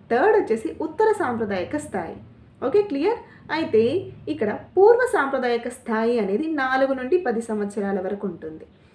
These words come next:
సాంప్రదాయక స్థాయి అనేది పదకొండు నుండి పదమూడు సంవత్సరాల వరకు ఉంటుంది.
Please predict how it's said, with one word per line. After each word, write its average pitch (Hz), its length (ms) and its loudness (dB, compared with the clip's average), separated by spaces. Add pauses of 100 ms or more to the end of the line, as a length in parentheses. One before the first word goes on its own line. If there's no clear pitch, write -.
(480)
సాంప్రదాయక 415 680 4
స్థాయి 262 460 -2
అనేది 208 440 -2
పదకొండు 403 440 4
నుండి 277 460 -2
పదమూడు 240 380 0
సంవత్సరాల 208 640 -4
వరకు 214 280 -6
ఉంటుంది. 170 360 -8